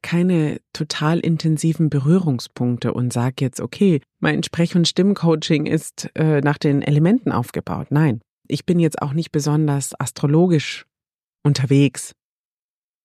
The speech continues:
Ich finde es spannend. Ich interessiere mich dafür, aber ich habe davon eigentlich keine Ahnung.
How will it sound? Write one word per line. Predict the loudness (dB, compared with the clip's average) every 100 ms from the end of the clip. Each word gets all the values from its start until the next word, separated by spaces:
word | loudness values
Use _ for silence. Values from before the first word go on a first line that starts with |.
| _ _ _ _ _ -6
Ich | -4 -4 -6
finde | 0 0
es | 0
spannend. | -2 0 2 2 0 -6 -20 _ _ _
Ich | -6 -6 -10 _ -2
interessiere | 0 0 0 2 4 4
mich | 0 -2
dafür, | -6 -2 -2 0
aber | -2
ich | -2 -2
habe | -2
davon | -2 -4 -4 -2
eigentlich | 0 -2 -6
keine | -4 -2 -2 0
Ahnung. | 2 2 -2